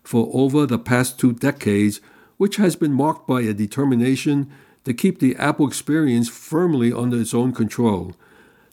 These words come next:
The next generation CarPlay has been launched, running on the systems of high-end makers Porsche and Aston Martin. Unlike regular Apple CarPlay, which is widely available in cars across the full spectrum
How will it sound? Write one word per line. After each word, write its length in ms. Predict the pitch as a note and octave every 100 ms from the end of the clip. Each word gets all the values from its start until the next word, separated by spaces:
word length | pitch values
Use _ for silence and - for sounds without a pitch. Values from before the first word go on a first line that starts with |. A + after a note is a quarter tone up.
| -
The 80 | C#3
next 300 | G3+ A3+ -
generation 580 | F3 D3+ D#3 D3+ D3+
CarPlay 580 | C3+ F#3 G3+ F3 B2+ C3
has 160 | A#2+ A#2
been 160 | A#2
launched, 480 | G#2 A2+ A#2+ C3 - _ _ _
running 300 | A2+ C3+ E3+
on 140 | D3 B2+
the 80 |
systems 480 | A#2 - E3 - C#3
of 240 | A2 - -
high-end 460 | D#3+ D#3 D3 B2+
makers 420 | B2 B2+ C#3 C3 - _ _ _ -
Porsche 500 | A#2+ D3 D3+ - - _ _ _ _ _ _ _
and 380 | A2+ B2 C3 C3+ -
Aston 340 | C3+ - D3
Martin. 560 | A#2 A#2+ G2+ F2+ E2 F2+ _ _ _ _ _ -
Unlike 440 | D3+ G#3 E3+ E3 C3+
regular 480 | D#3 D#3 D3+ D3+ -
Apple 320 | C3+ C3+ B2+
CarPlay, 720 | A#2 E3+ - - A2 A2+ A#2+ - _ _
which 220 | B2 B2+
is 120 | B2 G2+
widely 320 | B2+ C#3+ C3+
available 440 | G#2+ C#3 D3+ B2+
in 80 | A2
cars 340 | - B2 B2
across 400 | A2 - C3 C3
the 80 | -
full 240 | A2+ C3 B2+
spectrum 760 | - D#3 D#3+ - A2 A2+